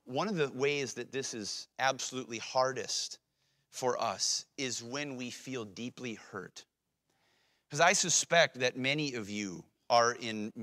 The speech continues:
marriages or have relationships that are warm and that are friendly, and you wouldn't think of really taking serious revenge. And yet, when hurt comes in, when someone does something that just hurts you, that, that,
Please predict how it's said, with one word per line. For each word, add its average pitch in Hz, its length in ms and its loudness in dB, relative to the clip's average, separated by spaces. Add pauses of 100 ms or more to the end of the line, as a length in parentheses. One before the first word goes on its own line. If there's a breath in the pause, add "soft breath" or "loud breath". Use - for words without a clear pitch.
(140)
marriages 135 640 0
or 113 380 2
have 117 260 2
relationships 123 960 0
that 120 140 -2
are 110 160 0
warm 131 600 0
and 110 240 -2
that 107 200 4 (360 loud breath)
are 113 160 6
friendly, 135 800 0
and 120 240 0
you 139 220 -2
wouldn't 143 340 -2
think 143 320 -6
of 101 180 -6
really 127 560 0
taking 117 520 -4
serious 123 720 0
revenge. 98 500 -6
And 120 220 -2
yet, 151 300 2 (220 loud breath)
when 131 200 -2
hurt 143 440 0
comes 165 320 0
in, 175 160 -2
when 131 120 -2
someone 165 400 2
does 147 180 2
something 165 300 -2
that 127 60 0
just 131 220 -4
hurts - 340 -2
you, 175 180 0 (300 loud breath)
that, 143 240 8
that, 135 160 2